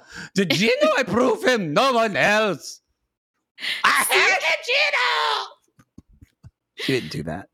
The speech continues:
Speaker 1: but I wanted her to.
Speaker 2: Seriously, I mean, well, she usually does. I
Speaker 1: She usually does.
Speaker 2: I'm, I'm kinda team Jasmine here.
Speaker 1: I,
Speaker 2: Um,
Speaker 1: I, I'm gonna tell you this. This is a couple I'm rooting for out of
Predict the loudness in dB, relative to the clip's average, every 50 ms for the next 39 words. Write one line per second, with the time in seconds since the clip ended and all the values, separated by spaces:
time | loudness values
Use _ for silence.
0 | -18 -16 -16 -10 -4 -2 0 0 0 0 -2 -2 -2 -2 -2 0 0 -2 -2 -2
1 | -2 -2 -2 -2 0 0 0 0 0 -2 -2 -2 -2 -2 -2 -2 -4 -6 -6 -6
2 | -4 -4 -4 -4 -4 -4 -4 -4 -4 -4 -4 -4 -4 -4 -6 -6 -8 -10 -6 -2
3 | -2 0 0 0 0 0 -2 -2 -4 -6 -6 -6 -8 -8 -10 -10 -12 -14 -18 -20
4 | -20 _ _ -2 0 0 0 0 -2 -6 -6 -4 -2 -2 -2 -4 -4 -6 -4 -4
5 | -6 -6 -6 -4 -2 -2 -4 -4 -4 -2 -2 -2 -2 -2 -4 -6 -8 -8 -6 -4
6 | -2 -2 -2 -2 -2 -2 -4 -6 -8 -10 _ _ _ _ _ -4 -2 -2 0 0
7 | 0 -2 -2 -4 -10 -12 -14 -16 -20 -20 -20 -18 _ -8 -8 -8 -8 -8 -8 -6
8 | -4 -2 -2 -2 -4 -4 -2 -2 -2 -4 -4 -8 -10 -10 -12 -14 -18 -20 -20 -20
9 | _ _ _ _ _ _ _ _ _ _ _ _ _ _ -12 -10 -10 -12 -16 -18
10 | -20 -20 -20 -20 -20 _ _ -2 -2 0 0 -2 -2 -2 -2 -2 -2 -2 -2 0
11 | 0 0 0 0 0 0 0 0 0 0 -2 -2 -2 0 0 2 2 0 0 -2
12 | -2 -2 -2